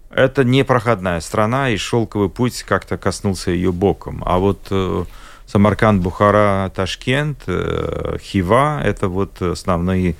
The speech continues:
э, и, естественно, Ош. Ош — и такой знаменитый город в Киргизии. Это вот основные, э, пути шелко-, шелкового направления. Поэтому, нет, он с-, он беднее, и, к сожалению, вот, э,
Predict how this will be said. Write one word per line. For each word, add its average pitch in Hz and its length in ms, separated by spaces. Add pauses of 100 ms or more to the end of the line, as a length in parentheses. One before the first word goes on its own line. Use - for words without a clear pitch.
(500)
э, - 60 (100)
и, 135 80
естественно, 107 540
Ош. 104 400
Ош — 85 300
и 80 100
такой 78 280
знаменитый 80 460
город 101 240
в - 80
Киргизии. 78 560 (500)
Это 101 220
вот 107 140
основные, 87 1300
э, 82 40
пути 92 480
шелко-, 82 840
шелкового 85 500
направления. 101 720 (580)
Поэтому, 131 800
нет, 143 200
он 190 100
с-, - 100
он 160 260
беднее, 117 1000
и, 104 560 (200)
к - 60
сожалению, 98 920 (280)
вот, 85 220 (440)
э, 80 300